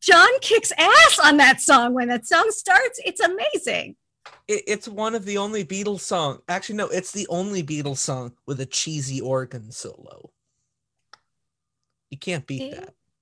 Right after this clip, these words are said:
Speaker 1: yeah, there you go.
Speaker 2: I mean,
Speaker 1: There
Speaker 2: I
Speaker 1: you go.
Speaker 2: Want You, She's So Heavy's got, you know, Billy Preston on the organ, but it doesn't have, like, a little chintzy
Speaker 1: Yeah, you can't, you can't say cheesy and Billy Preston in the same
Speaker 2: No.
Speaker 1: sentence ever.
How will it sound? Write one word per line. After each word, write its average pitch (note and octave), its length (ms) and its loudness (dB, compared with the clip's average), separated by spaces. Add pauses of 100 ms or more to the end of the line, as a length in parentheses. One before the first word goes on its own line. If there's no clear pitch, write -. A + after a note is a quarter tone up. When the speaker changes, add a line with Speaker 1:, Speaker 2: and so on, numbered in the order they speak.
Speaker 1:
yeah, A#3+ 840 -4 (120)
there B3 160 -6
you D4+ 120 -6
go. F4 440 -4
Speaker 2:
I G#3 60 -2
mean, G3 220 -2
Speaker 1:
There F#3+ 100 -4
Speaker 2:
I F#3+ 40 0
Speaker 1:
you F#3+ 60 -2
go. F3 60 -6
Speaker 2:
Want G#3+ 180 -4
You, D3+ 60 -6
She's D3 200 -8
So C3+ 120 -4
Heavy's C3+ 340 -6
got, B2+ 220 -8
you C#3 100 -6
know, A#2 80 -8
Billy B2+ 320 -6
Preston D#3+ 680 -6
on A#2+ 140 -12
the B2+ 140 -10
organ, B2+ 400 -8 (260)
but G3+ 160 -4
it E3+ 140 -4
doesn't G3 260 -2
have, F3 160 0
like, D3+ 180 -4
a C#3 60 -2
little C#3+ 280 -4
chintzy C#3 1000 -4 (160)
Speaker 1:
Yeah, D4 120 0
you D4+ 100 0
can't, E4 260 2
you E4 100 0
can't E4 260 0
say D4 140 -2
cheesy B3 460 -4
and G3 220 -8
Billy G#3 180 -8
Preston G3+ 400 -6
in F3+ 160 -12
the G3+ 60 -10
same G#3 400 -10 (280)
Speaker 2:
No. G3 200 -8
Speaker 1:
sentence F#3+ 360 -8
ever. G3 400 -10